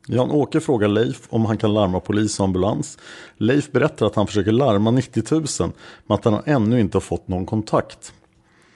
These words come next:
De får dock snart reda på att taxichauffören Hans J redan pratat med taxiväxeln. Polis och ambulans är alltså redan larmade. Jan-Åke går aldrig fram till själva mordplatsen,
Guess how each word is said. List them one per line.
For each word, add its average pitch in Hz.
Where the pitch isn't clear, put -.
De 120
får 147
dock 156
snart 104
reda 101
på -
att 98
taxichauffören 107
Hans 110
J 127
redan 101
pratat 123
med 107
taxiväxeln. -
Polis 127
och 127
ambulans 101
är 98
alltså 87
redan 98
larmade. 117
Jan-Åke 113
går 101
aldrig 95
fram 92
till 95
själva 92
mordplatsen, 98